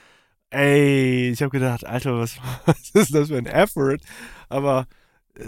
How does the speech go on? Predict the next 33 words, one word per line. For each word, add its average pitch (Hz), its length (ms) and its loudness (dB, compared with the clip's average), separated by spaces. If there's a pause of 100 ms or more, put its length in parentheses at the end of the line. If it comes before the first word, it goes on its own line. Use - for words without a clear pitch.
also 120 280 -2
es 110 80 0
ist - 60 -8
schon 156 280 4
Overkill. 143 800 2
Also 131 540 2
die, 107 320 -6
die 110 120 -4
haben 127 200 0
sich, - 300 -4
die 123 160 -2
haben 135 180 -2
keine 156 320 0
Müs-, 160 340 -2 (100)
Mühen, 135 580 -2
Kosten 143 560 -6
gescheut, 131 480 -4
äh, 117 280 -8
wirklich 123 380 -10
da 127 220 0
zu - 100 -14
gucken, 127 280 -8
dass 120 120 -4
das 117 180 -6
auch 98 200 -8
wirklich 113 480 -10 (120)
optimal 107 540 -6
läuft 113 380 -4
da, 82 240 -8
ähm, 92 400 -12 (360)
mit, 95 120 -14 (240)
mit 107 140 -10
der, 95 400 -6